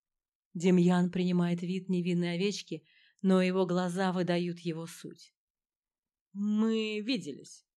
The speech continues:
уклончиво говорит он, пожимая плечами. «Обсуждали некоторые семейные вопросы». Во мне все сжимается. Я чувствую кожей, что-то не так. Что-то случилось в клане медведей.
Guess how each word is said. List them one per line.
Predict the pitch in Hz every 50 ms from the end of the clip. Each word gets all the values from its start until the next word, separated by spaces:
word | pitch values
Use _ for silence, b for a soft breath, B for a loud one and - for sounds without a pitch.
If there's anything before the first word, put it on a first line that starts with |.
| _ _ _ _ _
уклончиво | - 175 170 170 196 185 175 175 170 175 185 175
говорит | 170 175 170 175 175 175 175 175
он, | 214 202 185
пожимая | 180 185 175 170 175 170 170 165 170
плечами. | 170 - 180 175 175 - 175 156 160 156 - - _ _ _ _ _ _ _ _ _ _ _ _
«Обсуждали | - 185 190 185 - - 233 226 220 208 196 240 247 254 247 247 240 240
некоторые | 226 233 233 233 226 226 208 202 - 214 214 208 202 202 196 190 b b b b b b b _
семейные | - - - 214 202 208 208 208 208 208 202
вопросы». | 196 208 202 196 190 170 - - - - - _ _ _ _ _ _ _ _ _ _ _ _
Во | - 175 180 180 180
мне | 185 190 185 185 180
все | 170 170 - 202 185 170
сжимается. | 165 175 196 196 190 185 170 151 156 - - - - - b b b b b b b
Я | - 185 180 170
чувствую | 175 - 233 220 208 - - 190 185 175 180
кожей, | - 220 226 220 180 185 180
что-то | 170 175 - - - 190 196 175 180
не | 175 185 202
так. | 196 190 196 156 143 - - _ _ _ _ _ _ _ _
Что-то | - - - - - 202 208 202 214 196
случилось | - 196 202 202 - - 208 208 208 196
в | - -
клане | - 202 190 185 185 190
медведей. | 190 190 185 185 185 180 160 151 151 147 147